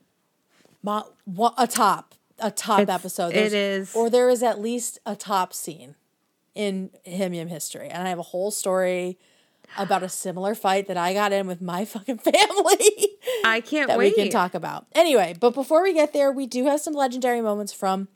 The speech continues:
Speaker 1: our friends. Um, and remember, if you're a patron, you get your emails read in their entirety. So we have mostly patrons tonight, um, but we only have eight, so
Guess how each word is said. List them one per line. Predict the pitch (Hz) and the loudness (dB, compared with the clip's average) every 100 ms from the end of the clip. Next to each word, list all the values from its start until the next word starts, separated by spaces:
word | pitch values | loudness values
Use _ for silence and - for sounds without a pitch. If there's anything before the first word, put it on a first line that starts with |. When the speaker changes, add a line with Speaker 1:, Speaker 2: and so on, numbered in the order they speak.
| - - _ - | -20 -20 _ -6
Speaker 1:
our | 196 185 | -6 -6
friends. | - 175 175 175 175 - - _ _ | -6 -6 -6 -8 -8 -10 -14 _ _
Um, | 185 180 175 170 - | -4 -4 -4 -8 -8
and | 208 | -4
remember, | 240 262 262 | -2 0 2
if | 247 254 | 0 0
you're | 226 | -4
a | |
patron, | 220 311 330 - 330 320 320 311 - _ _ _ _ | -2 -2 -2 -2 -2 -2 -4 -8 -20 _ _ _ _
you | 180 220 330 320 262 | -2 4 6 6 4
get | 262 - | 2 2
your | 226 240 | 0 0
emails | 233 208 180 175 175 180 175 | 0 -2 -2 -4 -4 -8 -10
read | 160 185 247 | -8 -6 -6
in | 277 | -8
their | 269 | -8
entirety. | 285 269 185 - - - 62 165 | -8 -8 -10 -12 -16 -16 -14 -10
So | - 196 180 175 180 - - - - - | -6 -2 0 0 -2 -8 -20 -20 -14 -4
we | 208 | 0
have | 220 214 208 202 | 4 4 2 -2
mostly | 190 180 190 196 196 208 254 403 466 480 - - 339 339 330 330 330 339 - | -8 -6 -4 -2 0 2 4 6 6 6 0 -4 -4 -2 -2 -2 -4 -6 -6
patrons | 233 208 202 185 - | -4 -4 -4 -10 -10
tonight, | 185 185 208 262 - _ _ _ _ | -8 -6 -4 -6 -10 _ _ _ _
um, | 190 196 | -4 0
but | 233 | 2
we | 311 | 4
only | 381 | 4
have | 370 | 4
eight, | 349 180 - - | 4 2 -2 -10
so | - 208 190 190 196 | -2 2 2 0 -4